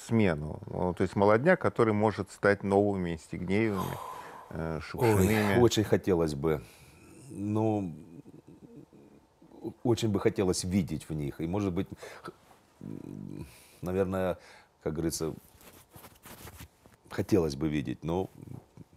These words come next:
Speaker 2: не знаю, конечно, это такие были великие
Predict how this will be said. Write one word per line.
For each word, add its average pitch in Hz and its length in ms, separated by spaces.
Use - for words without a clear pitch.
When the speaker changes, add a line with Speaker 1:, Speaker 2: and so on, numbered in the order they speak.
Speaker 2:
не 85 200
знаю, 80 360
конечно, 78 380
это - 140
такие - 300
были 80 320
великие 82 560